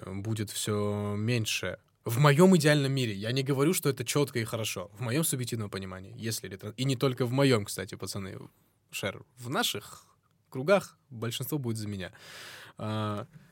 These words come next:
если ретранслировать подобного рода нормы, рано или поздно просто отпадет, э, какая-то нужда вообще в этих замечаниях, которые, ну, просто неэффективны, я считаю, и вызывают агрессию ответную.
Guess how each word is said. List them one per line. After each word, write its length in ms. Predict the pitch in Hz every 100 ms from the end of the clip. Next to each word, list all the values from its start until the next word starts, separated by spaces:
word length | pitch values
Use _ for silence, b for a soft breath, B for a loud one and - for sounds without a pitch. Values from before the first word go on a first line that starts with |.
| b b
если 260 | 113 123 127
ретранслировать 580 | 120 131 123 208 180 127
подобного 360 | 123 120 113
рода 180 | 110 107
нормы, 440 | 107 165 196 123 104
рано 200 | 110 113
или 100 | 113
поздно 260 | 139 143
просто 220 | 117 113
отпадет, 400 | 107 104 104 117 - -
э, 760 | 117 117 113 113 113 113 113 113
какая-то 440 | 113 113 107 107
нужда 360 | 113 123 113 147
вообще 260 | 165 - 101
в 60 |
этих 180 | 98 95
замечаниях, 460 | 101 95 123 135 113
которые, 460 | 101 92 90 -
ну, 180 | - - _
просто 280 | 120 117 107
неэффективны, 540 | 104 - 107 107 95 -
я 60 |
считаю, 320 | - - -
и 40 | 95
вызывают 440 | 98 101 98 85
агрессию 420 | 92 95 - -
ответную. 380 | - - - -